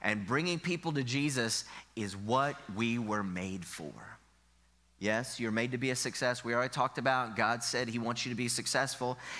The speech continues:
He wants you to be a good mom, a good dad, a good husband, a good wife. He wants you to be successful at what you put your hand to. He wants all the good things for you. But the very purpose that you were born again, the very pur-,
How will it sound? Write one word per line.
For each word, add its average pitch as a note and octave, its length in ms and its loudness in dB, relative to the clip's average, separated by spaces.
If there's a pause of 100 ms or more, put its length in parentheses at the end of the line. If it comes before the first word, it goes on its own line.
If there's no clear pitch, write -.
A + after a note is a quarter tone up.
He A2+ 60 0
wants A2+ 240 2
you B2+ 40 -2
to A#2+ 60 -2
be A#2+ 120 2
a A2+ 40 2
good B2+ 240 0
mom, A2+ 300 2
a G#2 40 -4
good B2+ 220 -2
dad, G#2+ 300 2
a G2 40 -4
good A#2+ 240 -2
husband, A2 400 0
a G2+ 40 -4
good C3 180 0
wife. A2+ 320 4 (420)
He C#3+ 120 4
wants D3 280 2
you F3 100 0
to E3 80 2
be D3+ 140 2
successful D3+ 840 0 (260)
at B2+ 180 2
what C#3 200 2
you D3+ 120 2
put - 240 -2
your C3 120 2
hand C#3 320 -2
to. F#2+ 200 -4 (460)
He E3 80 0
wants D#3 300 2
all G3+ 280 6
the F3 120 2
good D3 240 0
things A#2+ 340 0 (220)
for C#3 260 0
you. F2 220 -2 (760)
But C3 200 0
the C3 60 4
very F3+ 420 2
purpose F#3+ 480 0
that B2 160 0
you D3+ 260 2
were E3 160 2
born B2+ 340 0
again, A#2 440 -2 (300)
the A#2+ 80 0
very G3 360 2
pur-, F3 340 0